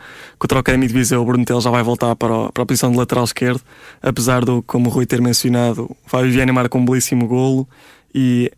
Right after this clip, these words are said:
eh, apesar de ter algumas dificuldades, de facto, em parar, eh, o extremo portista, o filho do Sérgio Conceição,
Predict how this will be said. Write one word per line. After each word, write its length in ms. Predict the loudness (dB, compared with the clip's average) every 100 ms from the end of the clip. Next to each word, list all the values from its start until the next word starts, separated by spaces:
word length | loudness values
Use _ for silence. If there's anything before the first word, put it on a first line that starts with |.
| -4
eh, 380 | 0 2 2 0
apesar 400 | -2 -2 0 0
de 160 | -2
ter 240 | -2 -2 0
algumas 560 | 0 0 0 2 0
dificuldades, 600 | -2 -4 -4 0 0 -2
de 140 | -6 -4
facto, 420 | -2 -2 -6 -12 -14 _ -20 _
em 160 | -2 0
parar, 420 | 0 2 2 0
eh, 160 | 0 0
o 120 | -2
extremo 440 | -2 0 0 2 0
portista, 560 | -2 -2 -2 -2 -2 -2
o 40 |
filho 200 | -2 -2
do 80 | 0
Sérgio 240 | 0 -2
Conceição, 680 | -2 -2 -2 0 0 0